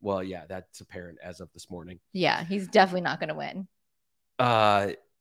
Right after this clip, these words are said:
Speaker 1: I think there's some names. Uh, Victor Hovland's going off this morning when this
Speaker 2: Mm-hmm.
Speaker 1: is live right now.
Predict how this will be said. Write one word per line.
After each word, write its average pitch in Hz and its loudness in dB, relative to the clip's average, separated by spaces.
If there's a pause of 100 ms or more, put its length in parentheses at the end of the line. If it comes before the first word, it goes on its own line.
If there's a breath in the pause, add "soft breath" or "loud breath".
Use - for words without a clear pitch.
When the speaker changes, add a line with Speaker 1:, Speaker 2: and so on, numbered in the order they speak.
(420)
Speaker 1:
I 135 10
think 185 6
there's 220 8
some 156 6
names. 135 8
Uh, 120 4
Victor 135 6
Hovland's 110 6
going 90 2
off 90 0
this - -6
morning 98 0
when 98 0
this 95 0
Speaker 2:
Mm-hmm. 165 -8
Speaker 1:
is 95 -6
live 95 0
right 92 -6
now. 92 -4